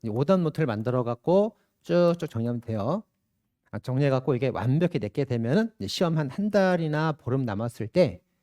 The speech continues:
이걸 보고도 틀린 이런 것들을 여기다가 다시 단권으로 또 집어넣으면 돼요. 틀렸다고 바로 단권화하면은 막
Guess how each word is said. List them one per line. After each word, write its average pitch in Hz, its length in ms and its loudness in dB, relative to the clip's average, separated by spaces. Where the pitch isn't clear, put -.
이걸 165 320 4
보고도 131 260 -2
틀린 156 280 -4
이런 110 140 -2
것들을 120 280 -4
여기다가 110 320 -2
다시 185 420 -2
단권으로 135 460 2
또 175 80 -4
집어넣으면 98 380 -8
돼요. 90 180 -12
틀렸다고 233 680 6
바로 170 300 4
단권화하면은 170 800 2
막 151 160 -6